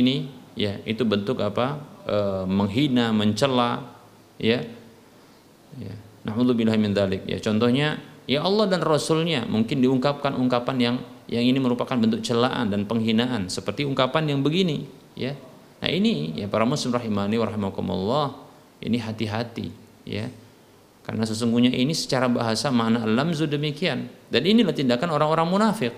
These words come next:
ya. Tindakan orang-orang munafik. Jangan kita menirunya, ya. Seperti itu. Ya. Jadi, eh, mencela, ya, mengejek, ya,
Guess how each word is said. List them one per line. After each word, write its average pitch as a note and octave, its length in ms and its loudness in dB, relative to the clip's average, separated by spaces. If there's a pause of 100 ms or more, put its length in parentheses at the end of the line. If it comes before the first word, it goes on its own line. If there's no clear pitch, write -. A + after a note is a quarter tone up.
(420)
ya. G#2+ 160 -6 (400)
Tindakan A2 320 0
orang-orang A2 480 2 (320)
munafik. G2 400 -4
Jangan A#2+ 240 2
kita A#2 240 0
menirunya, A2 640 2 (320)
ya. G#2+ 240 -10 (400)
Seperti F#2+ 720 -4
itu. - 160 -8 (1400)
Ya. A2+ 240 0 (640)
Jadi, B2+ 560 0 (240)
eh, G#2 560 4 (880)
mencela, A2+ 880 2 (320)
ya, G#2+ 320 0 (1040)
mengejek, A2 1040 2 (800)
ya, G2 320 -6